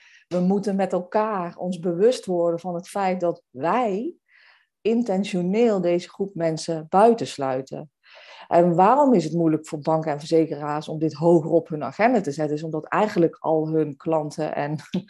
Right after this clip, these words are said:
<laughs> nou, eh, leveranciers waarmee zij werken het ook niet zo'n heel groot probleem vinden.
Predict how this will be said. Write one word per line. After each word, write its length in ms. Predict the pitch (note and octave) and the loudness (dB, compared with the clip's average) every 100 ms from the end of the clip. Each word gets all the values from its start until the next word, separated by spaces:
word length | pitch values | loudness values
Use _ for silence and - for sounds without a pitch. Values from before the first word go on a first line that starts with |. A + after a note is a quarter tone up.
| - - | -14 -20
<laughs> 580 | - - _ _ - - | -20 -20 _ _ -8 -2
nou, 400 | B2+ B2 - - | 0 0 -4 -4
eh, 280 | C#3+ D#3 D3 | -2 -2 2
leveranciers 600 | D#3 D3+ D3+ C#3+ F#3 F3 | 4 2 2 -2 -2 2
waarmee 340 | D#3+ E3 D#3+ | 0 2 -2
zij 260 | D#3+ D3 D#3+ | -2 -2 2
werken 400 | G#3+ G#3 - B2+ | 4 4 0 -4
het 200 | D#3 - | -2 0
ook 160 | C4 | 0
niet 180 | D4 C#4+ | -2 -4
zo'n 200 | C4+ G3 | -4 -4
heel 180 | F3 D#3+ | 0 -2
groot 320 | - D#3 D3 | -2 -4 -4
probleem 560 | - D3+ D3+ D#3 C#3 C3 | -4 -4 -2 -2 -4 -6
vinden. 400 | B2+ A#2+ - | -8 -8 -10